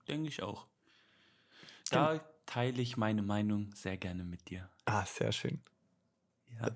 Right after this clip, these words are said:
Speaker 2: Das
Speaker 1: Und dann bist du aber rechtzeitig zurückgekommen, oder?
Speaker 2: Ähm, dann bin ich tatsächlich rechtzeitig zurückgekommen. Das Krasse war, also wir sind zum Glück am Dienstag geflogen und nicht am
Speaker 1: Ja.
Speaker 2: Montag, weil am Montag war wirklich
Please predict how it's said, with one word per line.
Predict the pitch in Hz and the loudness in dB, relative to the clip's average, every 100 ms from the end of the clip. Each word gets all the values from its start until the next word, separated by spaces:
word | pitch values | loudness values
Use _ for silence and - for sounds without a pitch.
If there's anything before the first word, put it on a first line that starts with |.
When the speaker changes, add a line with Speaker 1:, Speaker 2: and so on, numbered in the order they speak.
| - | 0
Speaker 2:
Das | 117 - | 0 2
Speaker 1:
Und | 127 | 2
dann | 143 180 | 4 2
bist | 196 | 2
du | 170 | 2
aber | 156 151 - - | 2 0 -2 -6
rechtzeitig | 131 160 - 170 147 | -2 0 2 0 0
zurückgekommen, | - 151 156 120 117 135 135 | -2 -2 -2 0 2 2 4
oder? | 107 104 104 - _ - _ - | 4 4 2 -4 _ -20 _ -4
Speaker 2:
Ähm, | 131 135 139 143 | 0 2 2 2
dann | 139 180 | 2 2
bin | 208 | 0
ich | 185 | 0
tatsächlich | 170 180 175 170 147 135 | 0 2 2 2 2 0
rechtzeitig | 160 - 151 143 | 0 2 2 0
zurückgekommen. | - 139 202 185 - _ _ 160 - 185 190 202 170 | 0 0 0 -2 -4 _ _ -4 0 2 4 4 2
Das | 143 127 - | 2 0 -2
Krasse | - 160 180 - 196 | 0 2 2 2 4
war, | 190 180 | 4 4
also | 147 | 4
wir | 143 | 2
sind | 147 170 151 | 2 2 2
zum | 151 135 | 2 2
Glück | 160 170 | 0 2
am | 131 123 | 2 2
Dienstag | 123 151 226 - 190 | 2 0 2 2 2
geflogen | 196 - 190 214 262 - - - - | 0 0 0 0 -2 -6 -14 -16 -2
und | 139 | 2
nicht | 135 135 | 4 4
am | 123 113 | 4 6
Speaker 1:
Ja. | |
Speaker 2:
Montag, | 127 117 147 214 - | 6 6 4 2 2
weil | 143 | 2
am | 127 | 4
Montag | 131 151 180 175 - | 4 4 2 2 2
war | 135 | 2
wirklich | 147 147 131 | 2 0 -2